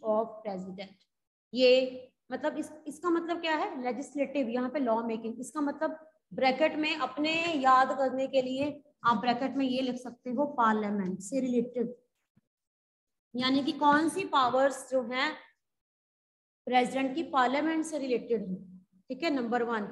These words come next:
first session, first session of parliament, जब भी नई लोकसभा बनती है, जब भी नए elections होते हैं तो first session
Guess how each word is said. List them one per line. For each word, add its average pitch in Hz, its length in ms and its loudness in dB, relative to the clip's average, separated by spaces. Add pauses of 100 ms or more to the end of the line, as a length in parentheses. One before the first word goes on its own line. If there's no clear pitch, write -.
first 285 220 0
session, 214 420 -6 (400)
first 370 260 -2
session 294 320 -2
of 269 200 0
parliament, 214 440 0
जब 247 180 -2
भी 311 120 -2
नई 262 220 0
लोकसभा 254 440 -2
बनती 214 440 -4
है, 190 140 -8 (340)
जब 254 160 0
भी 285 100 -2
नए 247 200 2
elections 233 460 -2
होते 220 280 -6
हैं 233 180 -6
तो 277 80 -6 (100)
first 320 240 -2
session 240 320 -8